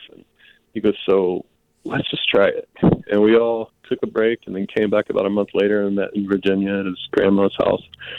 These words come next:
And he had it all set up inside. And from that point on,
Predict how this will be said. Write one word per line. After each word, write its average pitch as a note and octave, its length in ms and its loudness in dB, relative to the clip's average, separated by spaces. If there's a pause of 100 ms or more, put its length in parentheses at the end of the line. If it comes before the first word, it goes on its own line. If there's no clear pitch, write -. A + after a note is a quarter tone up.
(260)
And G2+ 80 4
he G#2 60 6
had G#2+ 100 6
it G2+ 80 4
all G#2 260 4
set F#2 140 0
up G2 160 0
inside. G2+ 480 0 (800)
And A#2+ 100 0
from A#2+ 140 4
that B2+ 220 4
point A#2+ 200 2
on, A2+ 280 -2